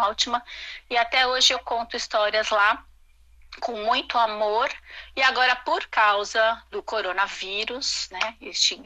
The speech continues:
vilão agora do momento, é... não posso mais estar presencialmente com as crianças, mas tive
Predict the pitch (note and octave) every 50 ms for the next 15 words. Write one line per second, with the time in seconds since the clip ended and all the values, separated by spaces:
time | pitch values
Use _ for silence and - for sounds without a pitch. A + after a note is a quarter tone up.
0 | - - A#3+ A3 - G#3 G3+ G3+ A3 A3 G#3+ G3+ F#3 F#3 G3 F#3 F#3 F#3 G3+ G3
1 | G3 F#3+ F3+ F#3 F#3+ G3 G#3 A3+ C4 - - D4+ D4+ G#4+ A#4 A4+ _ _ - -
2 | - - - - - - - _ - - G#3 G#3 G#3+ G#3+ G#3+ G#3+ G#3+ G#3+ G#3 G#3
3 | G#3 G3 G3+ G#3 A3 A3+ - - A3 G#3+ G#3+ - A3 G3+ G3+ G#3 - - G#3 -
4 | - G#3+ G#3 - G#3 G#3 - G#3+ G3+ G3+ F#3+ F#3 - - - G#3 G#3 - - -
5 | A3 A3+ A3+ A#3 A#3+ A#3+ - C4+ C4 - C4 A#3+ B3 B3 - - - A#3+ A#3 C4
6 | B3+ B3+